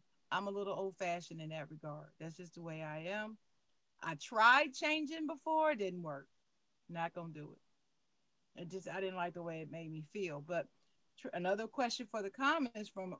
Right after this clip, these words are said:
Trisha Joy. And this one is for you, Maureen.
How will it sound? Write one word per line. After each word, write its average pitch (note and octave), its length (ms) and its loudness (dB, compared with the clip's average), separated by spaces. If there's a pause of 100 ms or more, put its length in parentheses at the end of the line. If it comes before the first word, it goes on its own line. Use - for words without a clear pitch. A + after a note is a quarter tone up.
(140)
Trisha G3+ 420 -6
Joy. E3 300 -8 (1160)
And F3 120 -6
this A#3+ 200 -4
one A#3+ 120 -2
is G#3 120 -6
for G#3 100 -4
you, D#4+ 260 -2
Maureen. G#3+ 560 -4